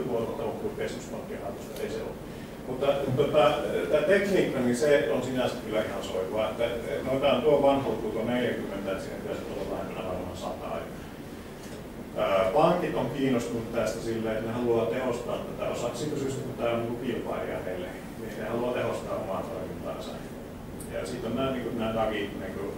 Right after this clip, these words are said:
nää takut. Ja me jossain vaiheessa yritettiin kysyä sitten Grädyltä, että mitä kaikkea tuolla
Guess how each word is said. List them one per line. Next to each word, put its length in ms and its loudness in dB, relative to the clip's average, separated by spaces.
nää 120 -4
takut. 400 -4
Ja 320 0
me 100 -2
jossain 420 4
vaiheessa 320 2
yritettiin 560 0
kysyä 240 -2
sitten 380 -4
Grädyltä, 420 0
että 140 -2
mitä 120 0
kaikkea 320 -4
tuolla 160 -2